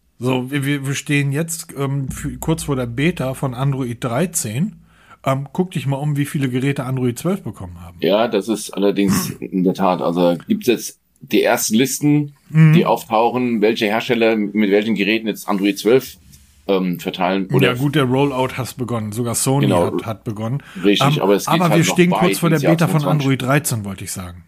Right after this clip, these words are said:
Speaker 1: Ne? Das heißt, das, das, das dauert einfach bei den Herstellern immer noch viel zu lang. Auf der anderen Seite muss man dann sagen, ja, ich, ich, ähm,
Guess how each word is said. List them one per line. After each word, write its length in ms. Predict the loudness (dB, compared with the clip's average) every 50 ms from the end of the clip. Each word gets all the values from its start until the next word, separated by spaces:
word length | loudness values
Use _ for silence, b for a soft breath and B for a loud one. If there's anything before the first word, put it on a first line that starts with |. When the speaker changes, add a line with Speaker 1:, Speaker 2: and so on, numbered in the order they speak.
| _ -6
Speaker 1:
Ne? 280 | -2 0 0 0 -2 -4 B B B B B B B B B B B B B _ _ _ _ _ _ _
Das 180 | -6 -4 -2 0
heißt, 260 | 0 0 0 -2 -4
das, 300 | -6 -6 -8 -8 -10 -8
das, 260 | -6 -6 -6 -6 -6 -8 -10 -10 -10 -10 -12 -18 -20 -20 -20 -20 -20 -20 -20 -20 -18 -16 -8 -4
das 200 | -2 -2 0 0
dauert 420 | 0 2 2 2 0 0 -2 -4
einfach 360 | -4 -2 -2 -2 -2 -4 -8
bei 180 | -6 -6 -6 -4
den 180 | -4 -4 -4 -4
Herstellern 640 | -2 -2 -4 -4 -6 -6 -6 -4 -4 -4 -6 -6
immer 280 | -6 -4 0 0 0 0
noch 180 | 0 -2 -4 -6
viel 300 | -4 0 0 0 0 0
zu 180 | -4 -4 -4
lang. 360 | -4 -4 -4 -4 -6 -6 -8 B B B B B B B B B B B
Auf 160 | -6 -6 -4
der 100 | -4 -6
anderen 320 | -4 -2 -2 0 0 0
Seite 300 | 0 -2 -2 -2 0 0
muss 200 | 2 2 2 0
man 140 | 0 0 0
dann 220 | 0 0 -2 -4 -4
sagen, 420 | -4 -6 -6 -6 -6 -6 -6 -6
ja, 420 | -4 -4 -4 -4 -4 -6 -8 -10
ich, 280 | -10 -12 -12 -12 -12 -14
ich, 260 | -14 -12 -14 -14 -14
ähm, 400 | -12 -10 -10 -8 -10 -10 -12 -14